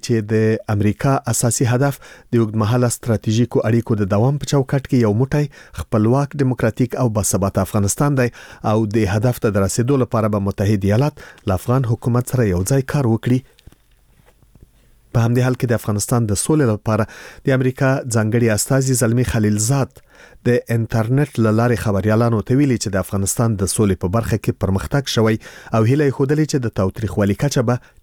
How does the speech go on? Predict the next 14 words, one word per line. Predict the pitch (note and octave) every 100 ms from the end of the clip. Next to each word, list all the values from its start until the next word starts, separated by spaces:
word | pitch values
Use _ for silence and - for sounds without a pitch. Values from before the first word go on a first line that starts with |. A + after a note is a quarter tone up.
| -
ټیټه | - - -
پاتې | G#2+ A#2 -
شي، | A#2 - - _ -
څو | B2 A2+ G2
بین | G2 G#2
الافغاني | G2+ G2 F#2+ G#2 G#2 -
خبرې | B2 D3+ -
پیل | A2+ A2+ -
شي. | B2 A#2 _ _ _ _ _ _ _ _ _ _ _ _ _ _ _ _ _ _ _ -
په | B2+
دې | B2+
اړه | B2 -
تفصیل | - D3+ C3+ - - - A2
وړاندې | G#2+ G#2+